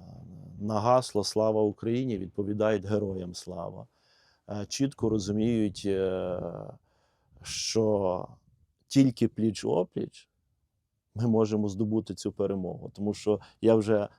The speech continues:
наголошував, що були випадки якоїсь там ревності, е, з, і конкуренція там, е, з кадровими військовими, ну, навіть у мене, так? Ну, то я підійшов і сказав: "Друже,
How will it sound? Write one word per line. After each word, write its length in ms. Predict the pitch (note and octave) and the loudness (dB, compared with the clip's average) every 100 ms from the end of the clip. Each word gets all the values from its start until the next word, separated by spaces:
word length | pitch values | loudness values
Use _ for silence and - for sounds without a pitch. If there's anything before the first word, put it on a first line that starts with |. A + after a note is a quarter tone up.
| - | -4
наголошував, 800 | G#2+ G#2 A2 A2+ A2 - G2+ F#2+ | 0 0 2 4 4 2 -4 -4
що 140 | - | -6
були 260 | G#2 A2+ A2 | -2 0 0
випадки 540 | G2+ F#2+ G2+ F#2+ - | 0 0 0 -2 -6
якоїсь 380 | F#2+ - G2+ F#2+ | -2 2 2 2
там 200 | F#2+ G2+ | 0 2
ревності, 680 | A2 A2 G2 F#2+ - F#2+ G2 - - - - | 4 4 2 -4 -4 -2 -2 -2 -16 -20 -2
е, 280 | F#2+ F#2+ F#2+ | 2 4 4
з, 360 | F2 F#2+ F#2 D#2+ | 2 0 0 0
і 100 | F#2+ | -2
конкуренція 920 | - G2+ A2+ A2+ G2+ G2+ - G2 F2+ | -2 0 6 6 6 2 0 0 0
там, 320 | F#2+ F2+ F2+ | 0 -2 -2
е, 140 | F2 | -2
з 100 | F2+ | -2
кадровими 580 | - A2+ G2 G2 G2+ G2+ | 4 6 6 4 2 0
військовими, 760 | G2 G#2 - D3+ G3+ G3+ A2 - - - - | -2 -4 -2 2 2 0 -4 -10 -16 -20 -6
ну, 120 | G#2 | 2
навіть 360 | G#2+ B2 B2 G#2+ | 8 8 8 4
у 60 | |
мене, 400 | A2 G#2+ F2 E2 | 4 4 2 -6
так? 260 | F2+ A#2 F3+ _ _ _ _ _ _ | 0 2 2 _ _ _ _ _ _
Ну, 400 | - G#2 F#2+ E2+ - | -2 2 2 -2 0
то 120 | A2+ | 6
я 140 | A2+ A#2+ | 8 6
підійшов 580 | A2+ A2 A2+ - C3+ | 4 0 0 2 2
і 40 | - | 0
сказав: 380 | - G2+ G#2 F#2+ | -2 -2 -2 0
"Друже, 400 | G#2+ A#2 F2 | 2 2 0